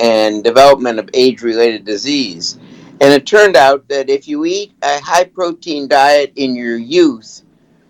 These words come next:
you age faster, meaning up to what age, and we'll ask you a question mark.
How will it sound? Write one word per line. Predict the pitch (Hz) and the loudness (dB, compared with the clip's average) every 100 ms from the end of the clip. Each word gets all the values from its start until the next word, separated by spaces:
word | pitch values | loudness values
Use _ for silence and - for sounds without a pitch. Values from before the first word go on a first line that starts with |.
| _ | _
you | 131 135 131 | -2 -2 0
age | 131 135 131 113 - - | 4 4 4 -2 -14 -4
faster, | 123 127 135 - 117 101 117 _ _ _ _ _ _ _ _ _ | 0 0 0 -8 -6 -4 -6 _ _ _ _ _ _ _ _ _
meaning | 135 143 143 139 135 127 131 - | -4 0 2 2 2 0 -6 -2
up | 143 - - | -2 -2 -6
to | 156 127 | -4 -2
what | 120 127 | 0 0
age, | 131 131 151 139 | 2 0 -2 -6
and | 117 | -8
we'll | 117 120 120 - | -4 -4 -2 2
ask | 127 135 - | 0 0 -4
you | 127 | -4
a | |
question | - 151 143 - 120 | 0 0 0 -2 -8
mark. | 113 107 120 | 0 0 0